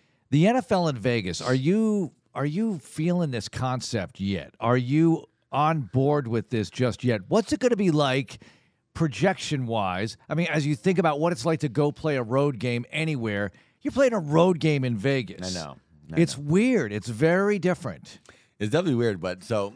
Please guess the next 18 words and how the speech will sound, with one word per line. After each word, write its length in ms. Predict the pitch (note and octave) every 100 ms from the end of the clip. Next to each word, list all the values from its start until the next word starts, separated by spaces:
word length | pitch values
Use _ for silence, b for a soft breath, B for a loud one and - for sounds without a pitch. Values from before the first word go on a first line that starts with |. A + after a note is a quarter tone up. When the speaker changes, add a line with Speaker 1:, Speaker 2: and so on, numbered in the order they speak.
| C#3
Speaker 2:
<clears throat> 100 | C3+
I 220 | - G#2+ B2
actually 220 | D3+ A#2
played 380 | - G2+ G#2+ G#2
there 120 | F#2
in 260 | F2 G2 G2+
twenty 260 | G#2 G2
twenty, 380 | F#2 F2 F2+ A2+
but 220 | A2+ F2+ D2+
so 120 | F#2+
there's 180 | F#2 F2+
no 180 | G2+ F#2+
fans, 460 | - E2 C#2+ C#2+
but 180 | - E2+
their 140 | G#2
stadium 500 | G#2+ - F2+ F#2+ E2 C#2+
is 200 | D2 -
actually 360 | C#2 D#2 -